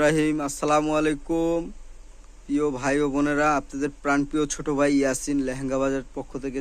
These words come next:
চলে আসলাম আজকে খুবই, খুবই লেটেস্ট মডেল একটা শাড়ি দেখাবো। যারা চাচ্ছেন পার্টির জন্য এবং ব্রাইডালের জন্য, তাদের জন্য আজকে এই শাড়িগুলো, তাদের কথা মাথায়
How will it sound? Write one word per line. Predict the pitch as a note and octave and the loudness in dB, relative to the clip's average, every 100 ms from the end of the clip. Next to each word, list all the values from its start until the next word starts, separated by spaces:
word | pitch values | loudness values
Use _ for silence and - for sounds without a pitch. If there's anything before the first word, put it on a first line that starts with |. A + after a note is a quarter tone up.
| C3 | -6
চলে | C3+ C3 B2+ | -4 -4 -4
আসলাম | - B2+ A2+ A2+ | -4 -4 -4 -8
আজকে | A2+ - C#3 B2 F3 - - - - - - - | -10 -4 -2 -2 -6 -14 -16 -16 -16 -16 -16 -14
খুবই, | - C3 C#3+ D3 E3 D#3 - | -4 0 0 0 -2 -4 -4
খুবই | C#3+ C3+ D#3 D#3+ D#3+ D#3+ - - - - | -4 -2 -2 -2 -4 -8 -14 -20 -16 -2
লেটেস্ট | C3 C#3+ D#3+ - D#3 | 0 2 0 -2 -2
মডেল | D3+ D3 D3 C#3+ | 0 2 0 -2
একটা | C#3+ C3+ | -4 -6
শাড়ি | C#3+ C#3 C#3 | -2 0 0
দেখাবো। | C3+ C3+ A2+ A#2+ - | 0 -6 -10 -12 -6
যারা | A#2+ B2+ B2 | -4 -2 -4
চাচ্ছেন | B2+ - C#3 C3 | -8 -8 -10 -8
পার্টির | B2 A#2 C3 A#2 | -8 -8 -10 -8
জন্য | C3 B2+ A#2+ | -6 -6 -6
এবং | B2 A2+ | -8 -8
ব্রাইডালের | A#2 A2+ A#2 A#2+ A2+ | -6 -6 -4 -6 -6
জন্য, | A#2+ A2 A2+ - | -8 -8 -10 -10
তাদের | G#2+ A2+ G#2+ | -10 -8 -8
জন্য | B2 A#2 A2+ | -8 -8 -10
আজকে | - A#2 | -10 -10
এই | G#2+ | -10
শাড়িগুলো, | A2+ G#2+ A2 A2+ A2 G#2 - - - - - | -10 -10 -10 -8 -10 -10 -14 -16 -16 -16 -10
তাদের | A#2 A2+ B2+ B2 - - - - | -8 -4 -6 -6 -14 -16 -12 -10
কথা | B2+ - B2+ B2 | -8 -6 -4 -4
মাথায় | A#2+ C#3 | -4 -4